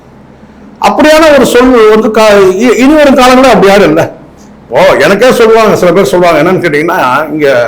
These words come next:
சினிமா வட்டாரத்துல பேசும்போது அது வந்து பாத்தீங்கன்னா வந்து கேரளால இருந்து கொண்டு வந்துட்டாங்க.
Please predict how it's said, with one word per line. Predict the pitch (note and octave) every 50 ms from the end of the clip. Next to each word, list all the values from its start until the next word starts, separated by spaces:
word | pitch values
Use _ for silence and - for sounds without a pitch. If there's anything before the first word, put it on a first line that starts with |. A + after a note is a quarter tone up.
| G2+ G2+ - - - - - -
சினிமா | - - F#3 G#3 A3 G3 F3
வட்டாரத்துல | D#3+ - - G3+ G3 F3 F3 D3+
பேசும்போது | D#3 C#3+ D3+ D#3 D#3+ D#3 C#3 A#2+ B2+ D3 - - - - - - - - - - -
அது | - G3+ G#3+
வந்து | G#3+ A3 A3 G#3+
பாத்தீங்கன்னா | G3+ F#3+ G#3 A3+ A3 G#3
வந்து | F#3 F3+ G#3 G3 F3+ - -
கேரளால | F#3+ F#3+ G3+ G3 F3+ D#3+
இருந்து | D#3+ D#3+ D#3+ D#3+
கொண்டு | D#3 D3 C#3+
வந்துட்டாங்க. | C3 - B2 A2+ G2+ G#2+